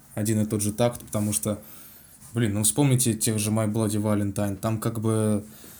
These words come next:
намного более, ну, как сказать, намного более явно это слышно у них, нежели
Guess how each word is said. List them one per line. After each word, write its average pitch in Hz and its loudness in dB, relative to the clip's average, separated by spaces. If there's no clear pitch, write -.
намного 117 6
более, 123 4
ну, 110 0
как - -8
сказать, - -12
намного 160 4
более 151 8
явно 135 6
это 113 2
слышно 107 2
у 110 0
них, 165 2
нежели 110 2